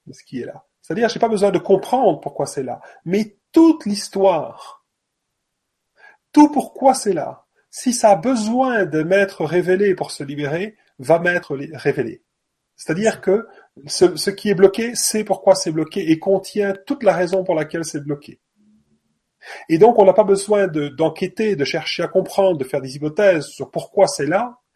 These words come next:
ni même de comprendre pourquoi c'est là. C'est juste, euh, en étant présent à cela, si on a besoin de le savoir, ça va nous être révélé,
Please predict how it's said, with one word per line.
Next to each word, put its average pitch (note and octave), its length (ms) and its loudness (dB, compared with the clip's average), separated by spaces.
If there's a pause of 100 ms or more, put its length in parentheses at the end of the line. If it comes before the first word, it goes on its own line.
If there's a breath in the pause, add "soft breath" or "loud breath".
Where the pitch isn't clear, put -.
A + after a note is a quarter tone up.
(320 loud breath)
ni E3+ 160 -4
même G3+ 240 2
de D3+ 60 0
comprendre F#3+ 480 2
pourquoi D#3 260 -6
c'est A#2+ 200 -10
là. A2+ 220 -10 (1200 soft breath)
C'est F#3 320 -2
juste, G#3 400 -8
euh, F3 360 -6
en D#3+ 100 0
étant F3 240 2
présent G3+ 480 0
à F3+ 80 -2
cela, F#3 580 -6 (720)
si - 560 -2
on D#3+ 100 0
a D#3 60 6
besoin D3+ 300 -4
de D3+ 60 -4
le C#3+ 60 -6
savoir, E3 640 -4 (420)
ça - 340 -4
va D#3+ 120 0
nous D3 160 -4
être D3 100 -4
révélé, C3 360 -4